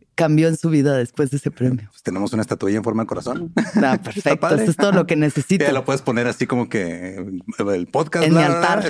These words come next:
Speaker 2: este,
Speaker 1: <laughs> Lo voy a poner en mi
Speaker 2: nominado
Speaker 1: altar.
Speaker 2: o ganadora al premio tal y ya
Speaker 1: Esperemos
Speaker 2: como
Speaker 1: que sea.
Speaker 2: claro.
Speaker 1: ¿Te dan un premio por solo ser nominado?
Speaker 2: No, pero pues, o sea, si ganas, te mandan así un
Speaker 1: La estatuilla del
Speaker 2: estatuilla así en
Speaker 1: corazón.
Speaker 2: forma de corazoncito y ya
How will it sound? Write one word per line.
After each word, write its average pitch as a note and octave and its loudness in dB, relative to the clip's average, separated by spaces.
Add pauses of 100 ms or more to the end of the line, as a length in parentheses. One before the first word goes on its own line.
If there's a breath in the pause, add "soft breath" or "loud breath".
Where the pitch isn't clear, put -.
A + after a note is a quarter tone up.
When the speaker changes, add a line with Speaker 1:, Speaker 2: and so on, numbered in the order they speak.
Speaker 2:
este, F#2 -4
Speaker 1:
<laughs> A#3 6
Lo G#3+ 4
voy - 4
a - 4
poner G#3+ 4
en F#3 4
mi F3+ 4
Speaker 2:
nominado F3+ 4
Speaker 1:
altar. E3 2
Speaker 2:
o D3+ 0
ganadora B2 -2
al A#2+ -4
premio A2 -2
tal E3 -4
y A#2 2
ya F#2 2
Speaker 1:
Esperemos D3+ 2
Speaker 2:
como - -10
Speaker 1:
que F3 0
sea. - -4
Speaker 2:
claro. G#3 -8
Speaker 1:
¿Te G3+ 2
dan B3+ 2
un F#4 -2
premio D#4 2
por F#3 2
solo A3 2
ser A#3+ 2
nominado? G3+ 4
Speaker 2:
No, A#3 -2
pero D#3+ 0
pues, - -18
o G2+ -8
sea, F2+ -4 (220)
si - -4
ganas, A2 -4
te - -6
mandan F#2 -2
así F2 -6
un E2+ -8
Speaker 1:
La B2 0
estatuilla C3 0
del C#3 0
Speaker 2:
estatuilla F#2+ 0
así - -8
en G2 -4
Speaker 1:
corazón. C3+ -2
Speaker 2:
forma F#2+ -2
de F#2 -6
corazoncito G2+ -4
y G2+ -6
ya E2 -10